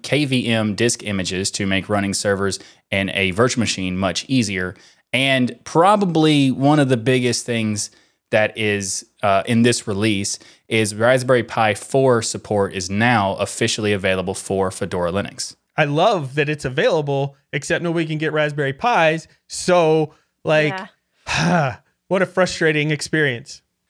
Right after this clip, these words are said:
Speaker 1: So unfortunately, the, the timing's not
Speaker 2: Supposedly,
Speaker 1: great.
Speaker 2: they're supposed to be
Speaker 1: <laughs>
Speaker 2: fixing the issue with the whole hardware problem, but yeah, that's kind of a, it, it is cool though. I can't wait to play with Fedora on a Raspberry Pi four.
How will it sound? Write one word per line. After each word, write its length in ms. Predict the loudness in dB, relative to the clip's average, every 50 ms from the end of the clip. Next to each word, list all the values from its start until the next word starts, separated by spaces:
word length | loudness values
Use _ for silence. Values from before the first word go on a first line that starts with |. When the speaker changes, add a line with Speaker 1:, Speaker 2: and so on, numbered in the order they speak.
| _ _ -2
Speaker 1:
So 100 | 0 0
unfortunately, 640 | 0 2 2 4 4 4 4 2 -2 0 0 -2 -2
the, 100 | -2 -4
the 100 | -4 -2
timing's 460 | 0 0 0 2 2 4 4 4 4
not 140 | 2 0 0
Speaker 2:
Supposedly, 320 | 0 0 0 0 2 2
Speaker 1:
great. 140 | 2 2 2
Speaker 2:
they're 100 | 0 -2
supposed 340 | -2 -2 -2 -2 0 0 0
to 80 | 0 0
be 120 | 0 0
Speaker 1:
<laughs> 100 | 0 2
Speaker 2:
fixing 640 | 0 0 0 -2 -2 -2 0 0 2 0 0 0 0
the 80 | 0 0
issue 640 | 0 0 -2 -2 -2 -2 0 0 0 0 0 0 0
with 160 | -2 -4 -4 _ _
the 240 | -2 0 0 0 0
whole 380 | 0 -2 -2 0 -2 -2 -4 -6 _ _ _ _ _ _ _ _ _
hardware 560 | 2 2 4 4 4 4 4 4 4 4 2
problem, 580 | 0 0 0 2 2 2 2 0 0 0 0 0
but 280 | 0 0 0 0 0 -2
yeah, 280 | -2 -2 -2 -2 -2
that's 240 | -4 -4 -6 -8 -8
kind 200 | -6 -6 -4 -4
of 100 | -4 -4
a, 160 | -4 -4 -2 -2
it, 140 | -2 0
it 120 | 0 0 2
is 140 | 0 -2 -4
cool 300 | -2 0 2 2 4 4
though. 240 | 2 2 2 0
I 80 | -2 -2
can't 260 | -2 0 -2 0 0 0
wait 380 | 0 2 0 0 -4 -10 _ -10
to 80 | -8
play 200 | -2 0 0 0
with 140 | 0 -2 -4
Fedora 400 | -6 -6 -4 -2 0 0 0 0
on 80 | 0 -2
a 60 | -2
Raspberry 420 | -2 -2 -2 -2 -4 -8 -8 -8
Pi 220 | -6 -4 -4 -4 -4
four. 280 | -4 -4 -4 -4 -4